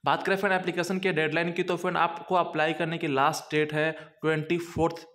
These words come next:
दिसंबर, आपको अप्लाई करने की लास्ट डेट है। शाम के चार बजे तक आप इसको अप्लाई कर लीजिए। आप यहाँ क्लिक करेंगे तो आपको मालूम चल जाएगा आपकी जॉब की डिस्क्रिप्शन क्या रहेगी, आप क्या क्या काम करेंगे इस कंपनी में, आपको यहाँ पर पढ़ने को मिल जाएगा। And नीचे में लिखा है, "Click here to register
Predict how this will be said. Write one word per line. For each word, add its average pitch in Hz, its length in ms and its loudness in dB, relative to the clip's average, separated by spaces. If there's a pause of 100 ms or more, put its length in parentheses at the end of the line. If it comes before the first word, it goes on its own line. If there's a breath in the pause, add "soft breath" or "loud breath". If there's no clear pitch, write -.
(140)
दिसंबर, 147 380 0
आपको 147 260 0
अप्लाई 139 220 -2
करने 139 240 -4
की 135 80 -6
लास्ट 131 380 0
डेट 139 140 -2
है। 160 140 -2 (280 loud breath)
शाम 135 180 0
के 135 100 -8
चार 135 180 -2
बजे 139 140 -2
तक 135 140 -6
आप 135 120 -4
इसको 135 160 -8
अप्लाई 131 280 -2
कर 139 140 -4
लीजिए। 143 340 -4 (480 loud breath)
आप 160 260 2
यहाँ 175 300 2
क्लिक 185 220 -2
करेंगे 185 280 0
तो 185 100 2
आपको 160 180 -2
मालूम 156 220 2
चल 165 100 -4
जाएगा 160 220 0
आपकी 151 220 -4
जॉब 147 280 0
की 156 60 -2
डिस्क्रिप्शन 147 460 -4
क्या 143 180 -2
रहेगी, 143 280 -2
आप 143 140 -2
क्या 143 100 -2
क्या 139 140 -4
काम 139 220 -2
करेंगे 143 280 -2
इस 139 80 -6
कंपनी 135 360 -6
में, 147 80 -4
आपको 135 200 -6
यहाँ 127 140 -2
पर 160 180 -4 (340 loud breath)
पढ़ने 135 220 -2
को 139 100 -4
मिल 139 180 -2
जाएगा। 151 280 0 (300 loud breath)
And 139 280 -2
नीचे 147 260 -2
में 180 60 0
लिखा 180 180 0
है, 175 160 -2
"Click 190 200 -2
here 185 160 0
to 175 140 -2
register 160 340 0